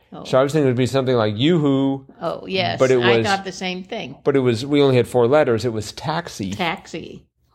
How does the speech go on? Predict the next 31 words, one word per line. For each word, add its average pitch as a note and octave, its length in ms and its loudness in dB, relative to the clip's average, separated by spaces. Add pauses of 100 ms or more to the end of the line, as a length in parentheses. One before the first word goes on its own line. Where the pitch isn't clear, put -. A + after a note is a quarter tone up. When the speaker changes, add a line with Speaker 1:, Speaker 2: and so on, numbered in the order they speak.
(480)
Speaker 1:
Have E3 180 -16
you D3+ 80 -8
ever D#3+ 180 -12
waved D#3+ 600 -2
and - 280 -8
called D#3+ 380 -4
taxi? A#3 560 -6 (200)
Speaker 2:
I G#3+ 120 4
don't C4+ 120 4
even F3 180 2
remember C#3 320 4
taxis E3+ 640 -2
anymore. G2 400 -2
I G#2+ 80 -4
mean, D3 140 -2
you D3+ 60 0
know, D3 80 4
I F3 120 6
just A#3 200 0
call D3 300 4
Speaker 1:
<laughs> F3+ 60 4
Speaker 2:
Uber. C#3 400 0 (260)
No D3 260 2
waving F#3+ 560 2
required. D3+ 720 -2 (300)
Speaker 1:
Uh-huh. - 160 -16 (140)
Speaker 2:
Just F3 280 -2
tap. C#3+ 480 0 (540)
Um, A#2 720 0 (600)
three C4 520 -2
down. G2 480 0